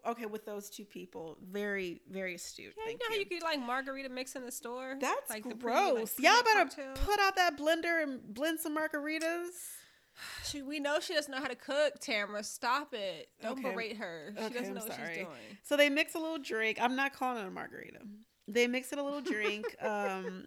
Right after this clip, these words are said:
Speaker 1: he says that they are very happy, that the vibe is good, and it means the world to him to see they can come together still.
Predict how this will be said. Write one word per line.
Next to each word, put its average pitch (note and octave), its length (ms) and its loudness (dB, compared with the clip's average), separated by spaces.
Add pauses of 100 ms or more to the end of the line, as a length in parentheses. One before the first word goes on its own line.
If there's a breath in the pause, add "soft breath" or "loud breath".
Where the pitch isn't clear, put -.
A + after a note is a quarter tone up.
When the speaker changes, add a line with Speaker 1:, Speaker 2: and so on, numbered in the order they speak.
(480 loud breath)
Speaker 1:
he D#4 220 0
says B3+ 360 2
that G#3+ 420 2
they G#3+ 160 2
are G3+ 100 2
very F#3+ 280 0
happy, A#3+ 580 2
that G3 140 -4
the G3 60 -6
vibe G#3 420 0
is G#3 140 -6
good, G3+ 460 -2
and G#3+ 100 -2
it G3+ 140 -2
means F4+ 400 -4
the F#4 80 -2
world A#3+ 440 -2
to C4 100 -8
him G#3+ 280 -8
to F#3+ 80 -10
see - 140 -8
they A#3 160 2
can F#3+ 160 -6
come B3+ 300 -8
together G3 480 -4
still. - 720 -14